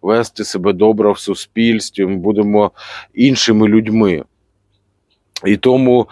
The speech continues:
знаєте, не наші добрі справи рятують нас, але коли ми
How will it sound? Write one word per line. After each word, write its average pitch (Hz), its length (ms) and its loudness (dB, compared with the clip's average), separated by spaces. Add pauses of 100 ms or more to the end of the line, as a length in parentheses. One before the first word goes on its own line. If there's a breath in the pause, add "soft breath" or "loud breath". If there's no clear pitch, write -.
(220 loud breath)
знаєте, 113 500 0
не 113 120 0
наші 120 380 0
добрі 117 420 2
справи 120 560 2
рятують 104 600 -4
нас, 95 460 -4 (320 loud breath)
але 104 280 2
коли 110 320 2
ми 110 420 4